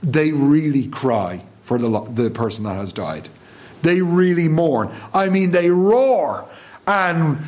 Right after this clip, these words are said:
cry loudly. I mean, i-, it's almost like the louder people cry, the more honored this person is at the funeral. And this was very much true in the days of Jesus. And so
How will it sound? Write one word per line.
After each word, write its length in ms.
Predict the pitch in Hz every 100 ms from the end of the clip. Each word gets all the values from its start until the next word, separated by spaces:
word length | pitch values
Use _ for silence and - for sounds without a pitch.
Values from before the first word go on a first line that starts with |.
| -
cry 520 | - - 214 254 285 247
loudly. 680 | 214 247 277 233 165 143
I 140 | - 190
mean, 300 | 196 180 - - - -
i-, 40 |
it's 340 | 208 208 202
almost 260 | 247 262 202
like 140 | 214
the 80 | 196
louder 800 | 190 190 214 277 233 214 190 190 156
people 320 | 175 240 220 -
cry, 680 | - 214 226 196 165 156 - - -
the 100 | 175
more 680 | 170 185 214 208 196 160 - - - - - -
honored 540 | 208 226 214 170 143
this 160 | 170 147
person 440 | - 175 151 143
is 440 | 151 160 117 - -
at 140 | 127
the 60 | 127
funeral. 500 | - 180 156 113 165
And 100 | 175
this 160 | 226
was 120 | 170 180
very 240 | 214 208
much 240 | 147 -
true 440 | - 220 160 151 - - -
in 180 | 202 180
the 80 | 170
days 260 | 170 147 156
of 80 |
Jesus. 380 | 151 233 180 - - - - -
And 200 | 220 208
so 340 | 254 233 214